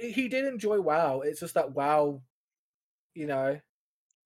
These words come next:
went to, you know, the shitter <laughs> a bit. And him, like, literally taking all that WoW stuff that he had in his background, and now he's filling it full of, um,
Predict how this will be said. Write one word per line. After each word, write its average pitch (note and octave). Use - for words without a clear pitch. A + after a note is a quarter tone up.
went D#3+
to, D#3
you F3
know, D3
the D#3+
shitter -
<laughs> A3+
a G3
bit. D#3+
And F3
him, G#3+
like, F3
literally F#3+
taking F#3+
all F#3+
that F3+
WoW D#3
stuff F3+
that D#3
he F3
had D#3+
in D#3+
his D3
background, D3+
and E3
now E3+
he's F3
filling E3
it F#3
full D#3
of, C#3
um, C3+